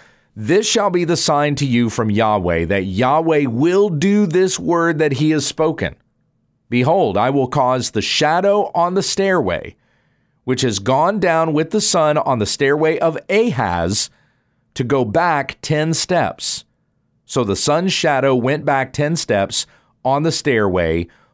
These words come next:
on which it had gone down. Now, we also read this story in Second Kings twenty, and we've been through First and Second Kings on this podcast. This exchange is a little bit different in Second Kings.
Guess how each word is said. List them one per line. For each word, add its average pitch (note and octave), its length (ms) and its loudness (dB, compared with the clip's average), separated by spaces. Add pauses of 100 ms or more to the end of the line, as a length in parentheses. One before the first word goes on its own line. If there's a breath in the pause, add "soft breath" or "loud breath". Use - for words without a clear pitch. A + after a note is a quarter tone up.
(140 soft breath)
on B2 240 0
which G#2 420 0
it A2 160 -2
had F#2 300 -2
gone F2 260 0
down. F2+ 440 -2 (1080 soft breath)
Now, D3+ 160 0
we E3+ 100 2
also B3+ 300 2
read F#3+ 240 0
this C#3 160 0
story A#2+ 480 0
in B2 260 0
Second C3 360 -2
Kings A#2 280 -2
twenty, G2 320 -2
and D#2 80 -2
we've A#2 160 0
been A#2 200 0
through A2+ 240 0
First - 280 -4
and A2+ 100 -2
Second G#2+ 280 -2
Kings G2 340 -2
on G#2+ 220 -2
this F#2+ 160 -2
podcast. F2 720 -2 (400 soft breath)
This B3 240 0
exchange F#3+ 520 0
is B2+ 120 -2
a C3 80 2
little F#3+ 320 0
bit D#3+ 240 0
different C#3+ 400 0
in C3 220 0
Second A2+ 440 -2
Kings. D#2+ 580 -6